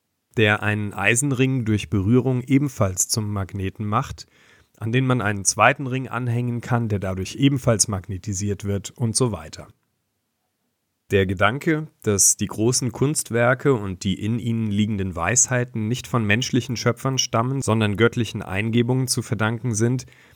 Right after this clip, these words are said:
ist zu Platons Zeit natürlich nicht neu,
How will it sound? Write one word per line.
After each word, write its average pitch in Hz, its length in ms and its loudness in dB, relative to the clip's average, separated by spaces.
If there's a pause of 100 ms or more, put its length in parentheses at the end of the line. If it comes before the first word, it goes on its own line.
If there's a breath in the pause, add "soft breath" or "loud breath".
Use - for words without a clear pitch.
(200 soft breath)
ist - 200 4
zu 151 120 2
Platons 123 600 2
Zeit 101 320 2
natürlich 107 440 0
nicht 107 240 -4
neu, 92 380 0